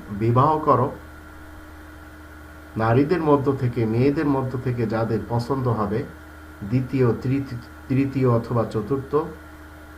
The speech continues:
যদি তা না করতে পারো, কমপক্ষে একজন করতে হবে,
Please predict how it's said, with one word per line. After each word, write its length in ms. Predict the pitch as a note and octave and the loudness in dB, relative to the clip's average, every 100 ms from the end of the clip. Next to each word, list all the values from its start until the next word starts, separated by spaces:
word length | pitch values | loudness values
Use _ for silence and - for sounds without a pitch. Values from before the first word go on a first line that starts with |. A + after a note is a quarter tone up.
| - | 0
যদি 200 | B2 C#3+ | 2 2
তা 260 | C#3+ C#3+ D#3+ | 6 8 8
না 180 | D#3 | 6
করতে 340 | D#3+ F3+ F#3+ G3 | 6 2 2 4
পারো, 360 | G3 G3 G3 - | 4 6 4 6
কমপক্ষে 560 | C3+ C3 B2+ G3 - | 6 6 6 2 4
একজন 380 | E3 B2+ A#2 A#2+ G2+ | 2 2 2 0 0
করতে 260 | G2 F#2+ | -4 -6
হবে, 220 | F2+ D#2 | -8 -8